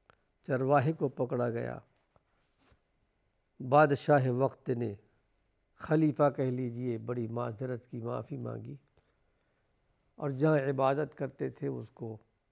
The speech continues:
नए तरीके से बना दिया। बनाना चाहा, कहा कि नहीं, जैसा मेरा इबादत का घर था वैसे ही बना दो।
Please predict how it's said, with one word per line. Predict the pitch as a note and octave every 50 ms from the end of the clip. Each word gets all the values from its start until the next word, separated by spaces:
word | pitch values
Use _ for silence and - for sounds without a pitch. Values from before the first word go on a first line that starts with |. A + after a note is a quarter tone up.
| _ _ _ _ _ _ _ _ _ _ _ _ _ _ _ _ _ _ _ _ _ _ _ _ _ _ _ -
नए | C3 C3+ D3 D#3 D#3
तरीके | D3+ - D3 A#2+ B2+ B2+ A#2+ - C#3
से | - - C#3
बना | A#2+ A#2+ A#2 A2 G#2 G#2+
दिया। | G2+ G2 G2+ F#2+ - G2 - _ _ _ _ _ _ _ _ _ _ _ _ _ _ _ _ _ _ _ _ _ _ _ _ _ _ _ - - _ _ _ _ _ - D#3
बनाना | C#3+ E3 F3+ F#3 F#3+ G3+ A3+ A3+
चाहा, | F3+ F#3+ F#3+ F#3 G3+ G#3+ G#3+
कहा | F#3 - F#3 F#3 F3 F3+ F#3+ F#3+
कि | F3+ - F3
नहीं, | D#3+ D#3+ D#3 D3 D#3 D#3+ D#3+ D3+ C3+ C3
जैसा | C3+ C#3 C#3+ D3 B2 E3+ E3 D#3+ C#3 C3 - _ _ _ _ _ _ _ _ _ _ _ _ _ _ _ _ _ _ _ _ _ _ _ _ _ -
मेरा | D3 C3+ C#3 D3+ D3+ D#3 D3+ D#3 D3+ C#3+ C#3+ - - C#3 C3+ C#3+
इबादत | C#3+ C3+ C#3 C3+ C3+ B2+ D3 C3+ -
का | - C3+ B2
घर | A#2+ G#2+ A2+ C3+ C#3
था | C#3 - A3 G#3+
वैसे | F#3 C#3+ C#3+ C3+ B2 - D#3
ही | C3+ C3 A#2+
बना | G#2+ A2+ G#2+ G2+ G2 G2
दो। | G2 - -